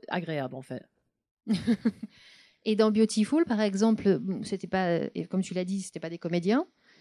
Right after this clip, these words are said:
Speaker 2: Euh, comment ils ont appréhendé ton idée de,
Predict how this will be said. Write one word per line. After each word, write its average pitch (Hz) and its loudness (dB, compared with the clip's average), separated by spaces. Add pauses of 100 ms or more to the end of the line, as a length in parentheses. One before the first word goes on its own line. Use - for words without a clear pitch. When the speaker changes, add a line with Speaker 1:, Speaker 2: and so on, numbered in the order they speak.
(280)
Speaker 2:
Euh, 180 0
comment 254 6
ils 233 6
ont 202 2 (500)
appréhendé 214 2
ton 196 0
idée 190 0
de, 180 0